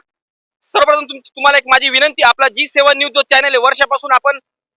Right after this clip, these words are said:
कंटिन्यू अपडेट देत होतो, परंतु काही लोकांनी छेडछाड करून तो चॅनल बंद झालेला आहे.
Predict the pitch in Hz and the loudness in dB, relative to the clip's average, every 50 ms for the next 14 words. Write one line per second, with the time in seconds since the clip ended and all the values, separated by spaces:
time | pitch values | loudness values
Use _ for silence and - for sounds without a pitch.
0 | - 254 269 277 269 330 330 330 320 277 262 240 285 277 226 208 285 339 - 277 | 0 0 0 2 2 -2 0 2 4 4 4 4 0 0 0 -2 -2 -2 0 -2
1 | 277 - 240 233 - 247 262 269 240 247 302 - - 269 285 320 311 294 277 - | -2 0 0 0 2 2 0 0 0 -8 -16 -6 -2 -2 -2 0 0 0 0 0
2 | 277 277 285 - - 262 254 247 - 277 285 277 254 277 285 254 - 277 - 269 | 0 -4 -4 -4 -2 -2 -2 -2 0 -2 -2 0 -2 -4 -8 -6 -6 -4 -4 -4
3 | 262 269 254 208 240 269 285 311 277 262 262 254 254 269 | -4 -4 -4 -4 -4 -4 -2 0 0 2 2 2 0 0